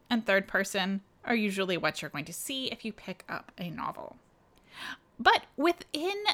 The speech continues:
third person point of view, there are nuances. There's what's called third person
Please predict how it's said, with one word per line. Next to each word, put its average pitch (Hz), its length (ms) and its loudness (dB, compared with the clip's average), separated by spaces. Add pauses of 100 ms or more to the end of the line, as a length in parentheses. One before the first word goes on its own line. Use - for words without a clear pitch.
(120)
third 262 300 6
person 240 400 -2
point 202 300 -4
of 190 140 -4
view, 185 520 -4 (460)
there 196 320 4
are 196 240 8
nuances. 185 1040 -2 (1300)
There's 220 320 0
what's 233 160 0
called 190 380 4 (320)
third 180 320 6
person 190 500 -4